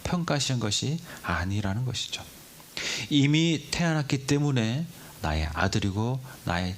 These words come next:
딸인 것처럼, 우리가 선택받았기 때문에 이미 하나님이 사랑하시는 하나님의 자녀가 이미 된 줄로 믿습니다.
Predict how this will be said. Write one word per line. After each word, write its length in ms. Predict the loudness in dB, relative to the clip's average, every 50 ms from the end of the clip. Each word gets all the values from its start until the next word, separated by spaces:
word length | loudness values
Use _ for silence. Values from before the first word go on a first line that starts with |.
| -2
딸인 280 | 0 0 2 2 0 0
것처럼, 460 | 0 -2 -2 -4 -6 -4 -2 -4 -4 -4 -8 -18 -18 -14 -10 -8 -6 -6 -6 -6 -2 0
우리가 240 | 2 4 4 4
선택받았기 720 | 2 2 2 0 2 0 0 0 2 0 2 2 0 0 0
때문에 720 | -2 -2 2 2 2 4 4 4 2 2 2 2 0 -4 -6 -10 -10 -6
이미 300 | -2 0 0 0 0 0 -4 -8 -10 -10 -10 -10 -6
하나님이 800 | -4 -2 0 2 2 2 2 2 2 2 2 4 4 4 2 2
사랑하시는 720 | 0 0 -2 0 0 0 0 0 0 -2 -2 -2 -2 -4 -4 -6 -10 -14 -16 -12 -12 -10 -8 -4
하나님의 640 | -2 0 0 0 0 0 0 0 0 0 -2 -2 -4 -4
자녀가 480 | -4 -2 -2 -2 -2 -2 -2 -4 -4 -6 -10 -14 -14 -10 -6 -4
이미 360 | -4 -2 -2 -2 -2 -2 -4 -4 -8 -10 -8 -6
된 200 | -6 -4 -4 -4
줄로 360 | -4 -4 -4 -4 -4 -4 -4
믿습니다. 540 | -4 -4 -2 -2 -2 -4 -4 -6 -8 -8 -8